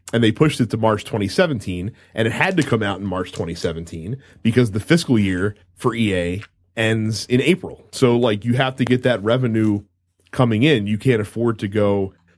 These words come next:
you know, another, you know, end your fiscal year without that expected, uh, money coming in th-, for your stockholders.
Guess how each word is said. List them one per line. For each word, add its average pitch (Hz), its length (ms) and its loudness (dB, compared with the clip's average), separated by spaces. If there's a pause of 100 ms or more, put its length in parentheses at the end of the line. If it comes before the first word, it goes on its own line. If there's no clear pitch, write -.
you 120 80 0
know, 104 180 2
another, 117 360 4
you 107 160 -4
know, 101 80 -2
end 131 220 2
your 120 120 2
fiscal 123 360 0
year 110 200 4
without 104 400 2
that 101 160 2
expected, 104 840 -2 (380)
uh, 92 220 0
money 117 300 2
coming 95 340 -4
in 90 280 -6 (340)
th-, 98 140 -8
for - 120 0
your 104 100 0
stockholders. - 640 -2